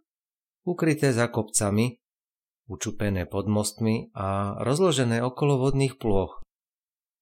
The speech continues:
Cestujúci, otec a syn, sa spolu nerozprávajú.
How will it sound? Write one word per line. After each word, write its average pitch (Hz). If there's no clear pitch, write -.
Cestujúci, 104
otec 95
a 95
syn, 110
sa 113
spolu 147
nerozprávajú. 92